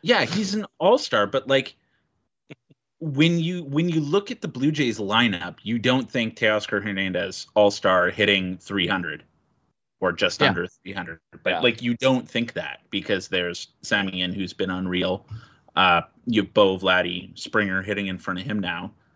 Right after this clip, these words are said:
Speaker 1: Like, how, how unreal is that? George Springer hitting cleanup right now, protected by four all-stars.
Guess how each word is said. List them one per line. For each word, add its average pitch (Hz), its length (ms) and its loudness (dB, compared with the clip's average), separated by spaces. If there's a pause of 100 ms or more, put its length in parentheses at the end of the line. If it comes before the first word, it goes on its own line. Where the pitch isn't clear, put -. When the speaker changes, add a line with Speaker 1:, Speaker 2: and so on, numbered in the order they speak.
(360)
Speaker 1:
Like, 294 100 4
how, 311 320 4
how 415 300 2
unreal 202 400 -2
is 123 160 0
that? 110 320 2
George 202 260 -2
Springer 139 360 -2
hitting 120 240 -2 (360)
cleanup 175 480 2
right 107 220 2
now, 95 360 -4 (340)
protected 202 480 -2
by 151 120 2
four 165 640 2
all-stars. 131 800 0